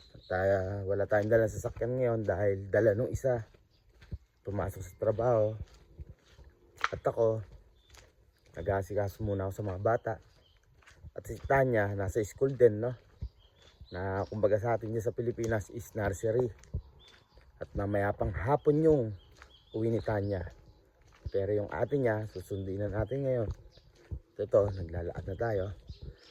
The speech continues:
So once again, welcome back to G R Saltik Vlog. All good. Medyo magubat-gubat tong lugar na nadaanan natin, no?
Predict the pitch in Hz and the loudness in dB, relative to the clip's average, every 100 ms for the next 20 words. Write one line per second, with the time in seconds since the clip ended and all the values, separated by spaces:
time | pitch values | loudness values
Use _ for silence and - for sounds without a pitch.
0 | - - 98 101 110 107 123 147 160 151 | -14 -4 2 4 4 4 6 8 8 6
1 | 110 107 92 113 104 120 143 - - - | 4 4 6 2 2 2 2 0 -8 -10
2 | - - - - - 82 113 127 117 - | -20 -20 -20 -20 -16 0 6 6 6 0
3 | 107 - 127 - 90 113 107 80 - - | -4 2 2 2 0 2 2 -2 -14 -12
4 | - - - 95 92 95 131 185 113 - | -10 -12 -8 -4 -2 2 4 4 2 -8
5 | - - - - - - - - 143 135 | -8 -10 -10 -16 -20 -20 -18 -2 4 6
6 | 123 131 107 107 95 - 110 104 - - | 10 10 10 8 8 6 8 8 6 8
7 | 104 101 95 104 101 95 92 90 87 78 | 10 10 10 8 8 6 4 2 0 -6
8 | - - - - - - 92 104 98 95 | -12 -20 -20 -20 -14 -4 0 0 2 2
9 | 92 92 85 82 110 90 90 | 2 2 0 2 2 2 0